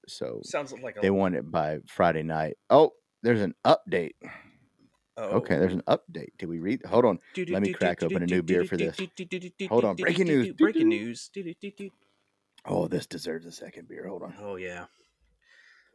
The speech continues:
Speaker 1: Oh, hey, Modelo time.
Speaker 2: Welcome to Two Guys, One Pitch, breaking news.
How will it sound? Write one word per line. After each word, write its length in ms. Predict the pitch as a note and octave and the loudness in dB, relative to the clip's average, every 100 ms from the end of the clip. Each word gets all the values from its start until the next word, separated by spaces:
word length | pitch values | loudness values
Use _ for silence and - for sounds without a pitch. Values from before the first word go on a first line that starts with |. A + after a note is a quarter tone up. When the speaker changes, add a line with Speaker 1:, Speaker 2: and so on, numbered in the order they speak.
| _ D#4+ - - _ _ - | _ -20 -20 -20 _ _ -6
Speaker 1:
Oh, 160 | G#3+ G#3+ _ _ _ - | -6 -6 _ _ _ -8
hey, 160 | E3+ G3 - | -8 -8 -8
Modelo 540 | C#3 A#2+ C#3+ B2 A2+ | -6 -2 -2 -2 -12
time. 280 | - A2 G#2 | -14 -14 -8
Speaker 2:
Welcome 380 | C3+ - - G2+ | -6 -6 -8 -14
to 360 | - F#3+ A#2 F#2+ | -6 -4 -4 -8
Two 220 | - F3+ | -12 -8
Guys, 400 | C3+ A#2 E3 D3 | 0 2 0 -2
One 180 | C3 F3+ - | -6 -8 -6
Pitch, 380 | G#2+ F#2+ - | -10 -8 -12
breaking 400 | - C3+ - E3+ | -2 -2 0 -4
news. 680 | C#3+ A2 G2 F#2 E2+ G2+ - | -2 -2 -2 -10 -12 -12 -12